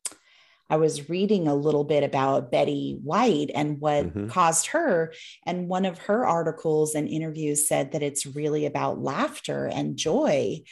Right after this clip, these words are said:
Speaker 1: and, and, uh, uh, you know, laughter being the best medicine. I actually really enjoy even, I don't mind laughing at myself, even, um, like the fool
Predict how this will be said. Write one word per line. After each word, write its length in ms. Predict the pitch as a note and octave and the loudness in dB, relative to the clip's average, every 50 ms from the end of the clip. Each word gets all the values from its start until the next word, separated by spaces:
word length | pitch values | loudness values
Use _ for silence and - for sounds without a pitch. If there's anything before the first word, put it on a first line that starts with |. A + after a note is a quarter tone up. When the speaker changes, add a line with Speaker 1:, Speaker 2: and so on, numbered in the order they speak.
| - - - - - - _ _ - - | -20 -20 -20 -20 -20 -20 _ _ -4 -2
Speaker 1:
and, 580 | F3 E3 E3 D#3 D3+ D3 D3 D3 C#3 C3+ - - _ _ _ - | 0 0 2 2 2 2 0 0 -2 -4 -8 -12 _ _ _ -2
and, 160 | E3 E3+ D#3 D3+ | -2 -2 -2 -2
uh, 100 | D3 - - - _ - - D#3 | -4 -6 -8 -12 _ -4 -2 -2
uh, 60 | - - | -2 -2
you 120 | D#3+ D#3 D3 | -4 -4 -4
know, 120 | C3+ C3 | -4 -4
laughter 380 | C#3 C3+ B2+ C3+ B2+ - C#3+ C3+ | -4 -4 -6 -6 -6 -6 -6 -6
being 240 | C3+ C#3 C3+ C3+ C3+ | -4 -4 -4 -4 -4
the 80 | C3+ | -4
best 240 | B2+ C3 C3 - - | -4 -4 -6 -4 -4
medicine. 480 | C#3+ D3+ E3 D#3 - C#3+ C3 - - - | -2 -2 -2 -2 -2 -2 -2 -4 -4 -2
I 280 | - D3+ E3 F3 F#3 - - | 0 2 4 4 4 4 2
actually 640 | B2+ D3+ E3 - - - - D3 D3 D3+ C#3 C#3+ | 2 -2 -2 -2 -4 -8 -8 -4 -4 -4 -4 -6
really 380 | C3+ C#3 C#3+ C#3+ C3+ C3+ C3+ C3+ | -6 -4 -4 -4 -2 -2 -2 -2
enjoy 760 | C3+ C#3 C#3 C3 D3+ C#3 C3 C3 C3 C3 C3 B2+ C3+ C3+ - _ | -2 -2 -4 -4 -4 -4 -2 -2 -2 -2 -2 -4 -4 -6 -10 _
even, 440 | - D#3 D3 B2+ C#3 C3+ C3 C3 B2+ - | -8 -8 -6 -4 -4 -4 -4 -4 -2 2
I 100 | D#3+ F#3+ | 4 4
don't 140 | G3 F3 - | 4 4 2
mind 220 | D#3+ D#3+ D#3+ D#3+ | 0 -2 -2 -2
laughing 340 | D#3 D3+ C#3+ C#3+ - D#3+ D#3 | -2 -2 -2 -2 -4 -4 -4
at 100 | D3+ - | -4 -4
myself, 680 | B2 B2+ C#3+ - - A3 - A#3 - - - - - - _ _ _ _ _ _ _ _ _ _ _ _ _ _ _ - | -4 -4 -2 0 0 2 2 2 0 0 -8 -12 -14 -16 _ _ _ _ _ _ _ _ _ _ _ _ _ _ _ -8
even, 420 | - E3 D3 - A#2+ A2+ - - - _ _ _ _ _ _ _ _ - | -6 -4 -2 -2 -2 -4 -4 -10 -16 _ _ _ _ _ _ _ _ -4
um, 380 | E3 D#3 D3+ C#3+ C#3+ C#3+ - - | -2 0 0 0 -2 -4 -4 2
like 200 | D#3+ D#3 D3+ - | 2 2 2 2
the 80 | - D#3+ | 0 -2
fool 560 | - - - D4 A#3+ D#3+ D3 C3 - - | 0 2 4 6 8 8 6 6 0 -4